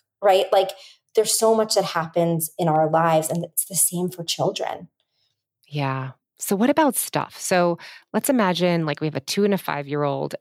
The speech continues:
Speaker 2: and, you know, the kids are just really each very territorial about their stuff, almost like everything in the house becomes a land grab. Like, "This is mine. No, it's mine." And it's like they have to stake claim on <laughs> every last little thing. And it's weird because these are,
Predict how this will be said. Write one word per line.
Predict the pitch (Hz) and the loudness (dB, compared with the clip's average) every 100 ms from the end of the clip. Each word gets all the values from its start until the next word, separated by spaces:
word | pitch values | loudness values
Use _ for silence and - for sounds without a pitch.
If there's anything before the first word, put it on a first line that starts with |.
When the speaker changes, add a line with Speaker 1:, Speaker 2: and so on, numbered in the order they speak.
| - | -4
Speaker 2:
and, | 147 147 147 | -2 -2 -4
you | 143 160 | -6 -6
know, | 165 | -6
the | - | -8
kids | - 208 - | -6 -4 0
are | 180 | -2
just | 165 170 - | -2 -6 -8
really | 190 156 170 214 226 | -10 -6 -2 -2 -2
each | 208 180 185 180 - - | -4 -2 -2 -2 -6 -4
very | 180 233 | 0 0
territorial | - 175 220 - 175 180 | 0 0 0 -2 -2 -2
about | 156 - | -2 -4
their | 156 | -6
stuff, | 160 - 170 - | -6 -4 -4 -2
almost | 196 220 262 - | 2 2 2 0
like | 202 - _ | -2 -2 _
everything | 165 156 185 196 208 208 | -4 0 -2 0 2 2
in | |
the | 165 | 0
house | 151 156 170 | -2 -4 -4
becomes | - - 160 | -4 -2 0
a | 151 | 0
land | 147 143 156 | 0 -2 -2
grab. | 175 202 220 - | -2 -2 -4 -6
Like, | 165 151 | -6 -2
"This | 175 165 | -2 -2
is | 170 | 0
mine. | 170 156 147 | 0 0 0
No, | 147 | 0
it's | 156 - | -2 -2
mine." | 160 156 156 151 - - - - | -2 0 -2 -6 -14 -20 -10 -2
And | 180 | -2
it's | 170 | -2
like | 170 | -2
they | 170 170 | -4 -4
have | 165 170 | -4 -2
to | |
stake | 170 - 165 | -4 -2 -4
claim | - 165 160 170 | -4 -2 0 0
on | 156 - - | -2 -4 -4
<laughs> | 175 - - | -2 -2 -2
every | 208 220 | 0 0
last | 190 190 185 | 0 -2 -4
little | 202 180 | -2 -2
thing. | 180 180 170 202 269 - - - - - _ | 0 -2 -2 -2 -6 -12 -14 -14 -14 -16 _
And | 220 | 0
it's | 214 | 2
weird | 185 262 156 | 2 4 2
because | 147 165 | 0 -2
these | 156 175 165 | 0 0 0
are, | 170 | -2